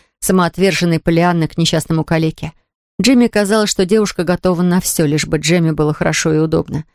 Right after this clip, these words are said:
Но неожиданно в ситуацию вмешалась Сэйди Дин, как будто специально, чтобы Джимми мог взглянуть на происходящее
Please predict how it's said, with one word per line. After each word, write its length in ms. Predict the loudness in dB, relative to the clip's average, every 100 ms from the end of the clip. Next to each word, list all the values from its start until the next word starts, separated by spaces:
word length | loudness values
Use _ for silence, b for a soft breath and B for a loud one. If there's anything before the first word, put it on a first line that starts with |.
| _ _ _ _ _ _ 0
Но 100 | 2
неожиданно 600 | 4 2 2 2 0 0
в 60 |
ситуацию 500 | -2 0 0 0 0
вмешалась 640 | 0 0 0 0 0 -4 -12
Сэйди 380 | -4 0 0 0
Дин, 260 | -2 -4 -6 _ _ _ -6
как 160 | -4 0
будто 240 | 0 -2
специально, 720 | -2 -4 0 0 2 0 -2 -6 _ -10
чтобы 360 | -2 0 0
Джимми 460 | 0 0 2 2 2
мог 260 | 2 0 -2
взглянуть 500 | -2 2 2 2 -2
на 80 | -2
происходящее 800 | 0 0 -2 0 0 -2 -4